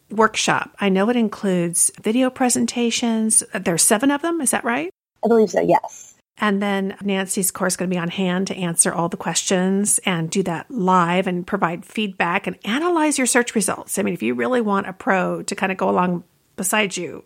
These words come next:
Speaker 1: that's kind of a neat benefit of the, doing the workshop, isn't it?
Speaker 2: Absolutely. She's gonna be on hand. That starts April thirtieth. So she'll be there all week checking in on any questions that you have and helping out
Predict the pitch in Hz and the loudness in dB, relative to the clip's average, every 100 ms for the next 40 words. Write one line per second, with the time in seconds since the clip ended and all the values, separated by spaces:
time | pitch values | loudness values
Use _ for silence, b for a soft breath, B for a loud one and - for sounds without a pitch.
0 | _ - 233 - 254 180 170 175 180 - | _ -2 -2 0 -2 -2 -4 -4 -6 -6
1 | 175 170 - 156 - 190 - 175 165 156 | -4 -4 -6 -10 -8 -8 -2 0 0 0
2 | 156 - - - 160 - 120 - B B | -2 -2 -4 -4 -4 -4 -8 -12 B B
3 | 233 226 214 175 - 160 - 208 226 208 | 0 2 2 2 0 -4 0 2 2 2
4 | 208 196 208 185 190 180 180 - - 175 | 2 2 2 2 4 4 2 -2 0 0
5 | - 175 175 185 170 170 170 175 233 _ | 2 0 2 2 2 2 2 2 0 _
6 | b b b 180 165 190 180 180 165 170 | b b b -2 0 2 4 4 4 2
7 | 170 165 190 214 - - 170 - 156 151 | 4 4 2 0 -8 -2 -2 2 2 4
8 | 202 - - - - - 160 147 240 247 | 2 0 -2 -2 -2 2 2 2 0 0
9 | - 277 277 277 277 _ _ _ _ - | 0 2 4 2 0 _ _ _ _ -4
10 | 285 269 269 262 262 247 - 180 175 180 | 0 0 0 2 2 0 0 0 2 2
11 | 202 180 175 180 | 2 2 2 0